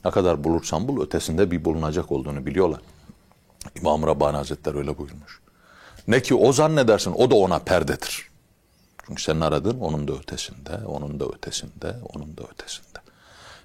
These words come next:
Risalet bana Efendimizin "Seni hakkıyla bilemedim ya Rabbi"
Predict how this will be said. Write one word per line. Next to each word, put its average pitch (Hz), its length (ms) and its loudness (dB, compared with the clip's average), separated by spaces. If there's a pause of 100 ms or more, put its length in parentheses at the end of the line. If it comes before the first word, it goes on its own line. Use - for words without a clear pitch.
(100)
Risalet 78 400 0
bana 85 160 2
Efendimizin 80 500 -2
"Seni 80 220 -4
hakkıyla 78 500 2
bilemedim 85 480 2 (560)
ya 90 180 6
Rabbi" 67 360 0